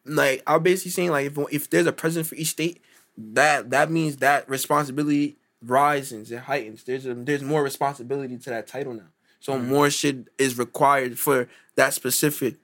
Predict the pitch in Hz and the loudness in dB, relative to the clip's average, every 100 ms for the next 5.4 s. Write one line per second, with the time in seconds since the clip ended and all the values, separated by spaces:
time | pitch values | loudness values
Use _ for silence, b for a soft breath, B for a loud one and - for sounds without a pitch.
0 | _ _ - - 160 170 123 113 - - | _ _ -6 0 0 0 -6 -8 -12 -10
1 | 110 110 107 113 113 113 - - - 113 | -6 -6 -4 -4 -4 -4 -10 -8 -4 -4
2 | - 117 123 131 135 - 160 123 120 113 | 0 2 2 2 2 2 0 0 -2 -2
3 | 113 113 110 135 139 143 117 131 131 135 | -2 -4 -2 -2 -2 0 0 0 -2 -2
4 | 117 117 107 110 123 120 113 117 113 107 | -2 -4 -4 -6 -4 -4 -4 -4 -2 -4
5 | 104 113 113 104 | -2 0 0 0